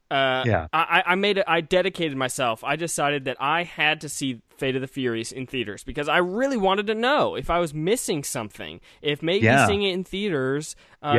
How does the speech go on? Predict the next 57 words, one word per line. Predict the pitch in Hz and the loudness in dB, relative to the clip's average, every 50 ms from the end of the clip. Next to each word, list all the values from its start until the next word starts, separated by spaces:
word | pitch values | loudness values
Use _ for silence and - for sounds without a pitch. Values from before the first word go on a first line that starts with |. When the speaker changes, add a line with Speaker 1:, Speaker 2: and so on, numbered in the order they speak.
| 104 104 | 4 4
Speaker 1:
know, | 202 170 | 4 0
Speaker 2:
Yes. | 165 | 0
Speaker 1:
this | 185 190 - | 0 -2 -2
is | 214 247 254 | -2 -2 -2
an | 202 147 | 0 0
action | 123 131 - - 151 135 | 0 0 -2 -2 -2 -2
movie, | 135 143 175 | -2 -2 -2
this | 190 190 185 214 | -4 -6 -6 -6
is | 220 240 | -8 -8
a | 196 | -8
blockbuster. | 147 123 117 98 107 - - 120 117 - - 185 175 | -6 -4 -4 -4 -6 -6 -6 -6 -6 -6 -4 -6 -4
Maybe | 180 196 226 220 233 | -2 -2 -2 -2 -2
that | 190 185 170 165 175 | -2 0 0 0 -2
was | 165 147 - | -6 -6 -6
the, | 156 143 147 147 | -6 -6 -6 -6
the | 143 143 | -4 -4
missing | 135 139 156 165 - - 175 160 151 147 143 - - | -2 -2 -2 -4 -4 -4 -6 -6 -4 -6 -8 -8 -4
piece | - - 156 120 - - | -4 -4 -4 -4 -8 -12
for | - - 117 104 | -14 -12 -12 -12
me. | 95 82 65 - _ - | -10 -12 -16 -16 _ -6
Uh, | 175 151 147 147 143 | -4 -2 0 0 0
look, | 143 156 175 175 147 - | -2 0 -2 -2 -2 -2
I'm | 143 156 | -2 -4
not | 170 160 | -2 -4
gonna | 147 120 117 | -4 -6 -8
spoil | - - - 156 165 170 151 123 | -8 -4 0 2 4 4 4 2
anything, | 113 110 110 - - 113 113 110 | 2 -2 -4 -6 -4 -6 -4 -4
but | 107 123 - 143 | -6 -6 -8 -8
it's | 143 - - 117 | -8 -8 -6 -6
not. | 104 104 104 110 107 95 - - - - - - | -6 -4 -2 -2 -2 -4 -6 -14 -16 -16 -14 -8
That | - 110 110 110 | -6 -4 -4 -4
is | 107 101 | -4 -4
not | 123 127 123 120 123 _ | -2 0 0 0 -2 _
the | - 120 | -8 -8
missing | 110 107 - - 135 120 - | -8 -6 -6 -6 -6 -2 2
piece. | - - 117 110 110 - - - - | 2 2 2 0 -6 -6 -8 -6 -6
<laughs> | 165 - | 0 2
Um, | 185 175 156 147 156 143 143 - - - - - - | 4 4 4 4 2 0 -2 -6 -8 -12 -20 -12 -2
it | 156 147 151 143 | 0 0 0 0
still | - - - 156 151 147 | -6 -2 0 2 2 4
didn't | 147 151 143 139 143 139 | 2 2 2 2 0 0
work. | 139 135 135 135 135 _ - - - | 0 0 0 0 -2 _ -12 -14 -6
Uh, | 156 147 147 143 139 143 - _ _ _ _ _ _ - - - | -2 0 0 2 0 0 -2 _ _ _ _ _ _ -20 -20 -10
what | 190 190 220 240 | 0 2 4 4
is | 262 247 226 | 4 4 4
there | 247 240 226 | 4 4 4
to | 220 202 | 4 0
say | - 220 226 247 262 | 0 -2 0 0 0
about | 233 156 123 113 - | 0 0 0 0 0
this | - 120 110 - | -2 -6 -6 -4
movie? | 127 123 123 117 120 123 | -2 -2 0 0 0 -2
There | 175 202 214 208 | 0 0 2 2
are, | 196 185 180 160 147 | 2 2 2 0 -2
there | 165 190 190 196 185 | 0 2 4 6 6
are | 160 147 143 | 6 6 6
worse | 143 156 180 214 240 214 - - | 4 4 4 4 4 2 0 0
movies. | 143 131 156 226 262 - 147 220 269 - - - | 2 4 4 4 6 4 4 4 2 -2 -4 -12